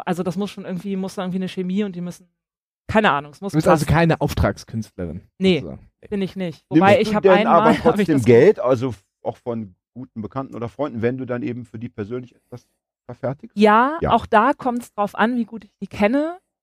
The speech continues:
Speaker 1: Ähm, ich nehme da klar, erstmal, wenn ich die gar nicht gut kenne, ich nehme da Geld für, so. Oder was ich auch gern mach,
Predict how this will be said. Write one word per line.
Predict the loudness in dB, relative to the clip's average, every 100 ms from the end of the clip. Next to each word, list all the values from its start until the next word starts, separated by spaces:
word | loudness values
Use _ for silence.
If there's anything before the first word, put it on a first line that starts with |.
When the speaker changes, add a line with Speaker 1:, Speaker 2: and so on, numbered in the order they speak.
| _
Speaker 1:
Ähm, | 4 4 2 -4
ich | -2
nehme | 0 2
da | 0
klar, | 2 4
erstmal, | 4 2 -2
wenn | -4
ich | -4
die | -4
gar | -2 -2
nicht | -4 -10
gut | -10
kenne, | -6 -4 -4
ich | -6 -6
nehme | -4
da | -4
Geld | -2 -2 -4
für, | _ -14 -14 _ _ -16
so. | -16 -18 _ _ _ -4
Oder | 4 4
was | 4
ich | 2
auch | -2 -2
gern | -2
mach, | -2 -4 -8